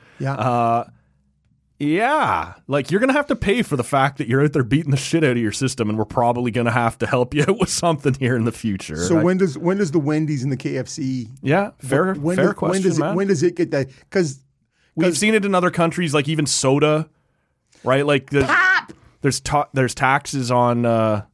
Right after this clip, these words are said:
Speaker 2: fatty foods and stuff, like, uh,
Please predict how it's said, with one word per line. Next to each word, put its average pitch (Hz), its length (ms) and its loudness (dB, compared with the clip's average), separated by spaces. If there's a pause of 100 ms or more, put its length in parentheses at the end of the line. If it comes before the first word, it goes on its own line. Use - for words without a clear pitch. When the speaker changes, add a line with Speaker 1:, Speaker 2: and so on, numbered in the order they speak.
(180)
Speaker 2:
fatty 123 720 0 (260)
foods 120 480 -2
and 117 120 -4
stuff, 127 340 -2
like, 123 260 -2 (1500)
uh, 131 100 -14